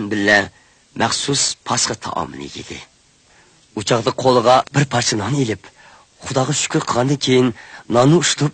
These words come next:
murtlarga ulashtirib, "Bu sizlar uchun pido qilingan mening tinimdir. Meni asrash uchun mushunda qilinglar", dedi. Taomdan keyin Yahudilarning Pasxa taomi bilan ichgan sharob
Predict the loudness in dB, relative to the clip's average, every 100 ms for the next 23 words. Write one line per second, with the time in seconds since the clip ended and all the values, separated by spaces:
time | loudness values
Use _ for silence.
0 | _ -2 -2 -2 -4 -2 -4 -4 -4 0
1 | 0 2 0 -2 _ _ _ _ _ -2
2 | 0 0 0 0 -2 0 0 -2 -8 -10
3 | -2 0 0 -2 -4 -2 -2 -2 -4 -4
4 | -4 -2 -2 -6 -10 _ _ _ -20 _
5 | 4 6 6 2 0 -2 -4 -2 -2 -4
6 | -6 -6 -6 -4 -4 -6 -8 -10 -12 _
7 | _ _ _ _ _ -4 2 4 4 0
8 | 2 4 4 0 -10 -20 -20 _ -2 0
9 | 2 2 4 4 2 -2 -2 0 0 2
10 | 4 4 2 0 0 -2 0 0 0 0
11 | 0